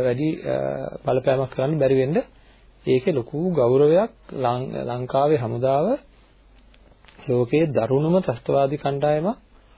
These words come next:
සම්පූර්ණයෙන්ම පාලනය කරන්න පුළුවන් වෙච්ච ලෝකෙටම අභියෝගයක් වීගෙන ආපු,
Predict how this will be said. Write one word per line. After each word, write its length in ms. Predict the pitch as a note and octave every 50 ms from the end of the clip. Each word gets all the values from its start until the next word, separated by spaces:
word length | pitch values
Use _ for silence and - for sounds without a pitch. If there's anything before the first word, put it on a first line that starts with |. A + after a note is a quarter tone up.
| - _ _ - -
සම්පූර්ණයෙන්ම 800 | - - C3 B2 B2+ B2 D3 D3 D3 D3 D#3 D#3 D#3+ D#3+ E3 E3+ F#3+ G#3 G#3 G3+ A3 G#3+
පාලනය 480 | - - B2 B2 B2+ C#3 C#3+ C#3+ C#3+ D3 C#3+
කරන්න 280 | C#3 - D3+ D3+ C#3+ D3 D3
පුළුවන් 360 | - - D3 D3+ D3+ D3+ E3 - - -
වෙච්ච 320 | - B2 A#2+ A#2+ - - - C4+ - - - - _ _ - - - - - - - - - - - - - - - - - - - - - -
ලෝකෙටම 480 | C3 B2+ C3 C#3 C3+ - D#3 C#3+ E3+ E3+
අභියෝගයක් 560 | D3+ C3 C3+ D3 D3 D3+ D3+ D3+ D#3+ E3 D#3+ D#3+
වීගෙන 380 | D#3+ D3 D3 D3 D3 D#3 D#3
ආපු, 280 | D3+ D3+ D#3 D3+ F3+